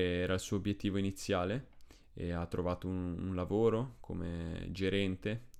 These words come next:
in una banca U B S in Svizzera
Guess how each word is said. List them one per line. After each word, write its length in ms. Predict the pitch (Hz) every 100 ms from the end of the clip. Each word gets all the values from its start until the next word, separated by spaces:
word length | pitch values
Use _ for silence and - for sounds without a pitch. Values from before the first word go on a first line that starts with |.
| -
in 100 | -
una 160 | 90 87
banca 460 | 85 85 85 - 87
U 100 | 87
B 240 | 90 87
S 200 | 85 - 87
in 140 | 87
Svizzera 500 | 92 90 - 127 175